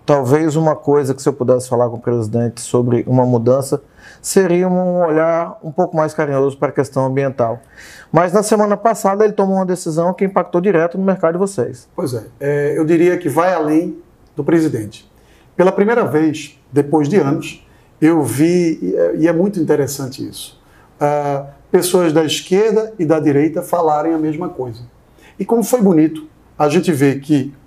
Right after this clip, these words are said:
Speaker 2: independentemente dos lados que, que aquelas pessoas estejam, estavam olhando para um único objetivo, o melhor para a sociedade. E o presidente, naquele momento em que ele foi extremamente enfá-, enfático e feliz, ele fez o que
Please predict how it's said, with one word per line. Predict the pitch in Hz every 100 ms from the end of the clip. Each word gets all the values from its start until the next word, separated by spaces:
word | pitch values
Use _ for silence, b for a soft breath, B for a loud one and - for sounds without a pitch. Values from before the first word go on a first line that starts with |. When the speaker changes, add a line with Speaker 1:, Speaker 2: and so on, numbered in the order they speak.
| _
Speaker 2:
independentemente | 156 151 180 170 151 185 160 156 147
dos | 139 131
lados | 127 131 143 180 - -
que, | 143 131 120 b b
que | -
aquelas | 139 147 143
pessoas | 143 - 131
estejam, | 139 - 143 139 139 190 190 B B
estavam | - - 262 196
olhando | 170 151 175 147 - - _
para | - 165
um | 160
único | 196 202
objetivo, | 156 190 190 147 123 - - -
o | 196
melhor | 196 165
para | 185
a |
sociedade. | 170 - 190 156 131 117 - b b _
E | 185
o | 240 240
presidente, | 202 185 151 139 185 202 139 - b _
naquele | 156 151 196
momento | 208 190 151 143 147
em |
que | 151
ele | 139
foi | 147
extremamente | 139 160 185 175 170
enfá-, | 151 - 156 165 - - -
enfático | 143 - 139 135 - 127 b _
e | 220
feliz, | 202 160 131 - - - b b b b -
ele | 180 202
fez | 202 202 - 180 214 - -
o | 185
que | - 196 208 -